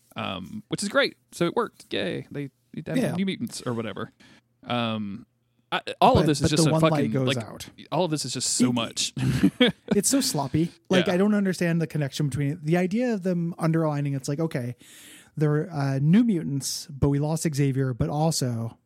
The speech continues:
Speaker 2: guess what? We lost Brew. And, and I understand, like, I'm a tourist to this book. You know, maybe Brew was a fan favorite. And there are people out there who are like, "Man, the loss of Brew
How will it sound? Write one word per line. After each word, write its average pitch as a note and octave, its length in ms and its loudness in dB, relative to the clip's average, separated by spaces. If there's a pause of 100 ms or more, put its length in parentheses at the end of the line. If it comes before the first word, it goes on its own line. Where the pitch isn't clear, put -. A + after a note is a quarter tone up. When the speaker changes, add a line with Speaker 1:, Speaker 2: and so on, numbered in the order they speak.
(340)
Speaker 2:
guess D3+ 220 0
what? C#3 180 0
We C#3 100 -4
lost C3+ 320 -2
Brew. A#2+ 380 -4 (1120)
And, F3+ 380 2
and G3 140 0
I G#3+ 100 2
understand, B3+ 380 0
like, F#3 120 0
I'm E3+ 140 2
a C#3+ 60 0
tourist D#3 420 0
to C#3+ 80 -6
this C3 140 -4
book. - 380 -2 (1200)
You A3 120 0
know, F#3+ 60 2
maybe G#3 220 4
Brew E3+ 200 2
was D#3+ 140 0
a C#3+ 60 0
fan D3+ 260 0
favorite. D3+ 420 -2 (1400)
And D#3 100 0
there D#3+ 80 2
are - 20 0
people E3 220 2
out D3 100 0
there C#3+ 120 -2
who C3+ 80 -2
are C3+ 40 -2
like, C3 140 -6
"Man, C#3 340 -2 (600)
the E3 80 4
loss E3 260 2
of F3+ 160 -2
Brew C3+ 560 2